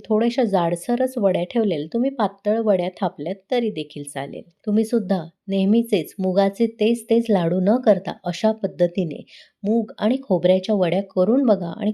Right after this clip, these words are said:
कशा झाल्या ते कमेंट करून मला नक्की कळवा. आजची रेसिपी माझी तुम्हाला थोडी जरी आवडली असेल तर नेहमीप्रमाणे एक लाईक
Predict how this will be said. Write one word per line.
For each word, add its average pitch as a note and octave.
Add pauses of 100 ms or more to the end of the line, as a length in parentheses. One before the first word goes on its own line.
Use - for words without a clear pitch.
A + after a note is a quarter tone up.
कशा A#3+
झाल्या F#3+
ते F3
कमेंट E3+
करून E3+
मला D#3+
नक्की E3+
कळवा. B2+ (360)
आजची A#3
रेसिपी G3
माझी F#3
तुम्हाला F3+
थोडी A#3
जरी A3
आवडली F3+
असेल F3+
तर F3
नेहमीप्रमाणे F3+
एक F#3
लाईक F3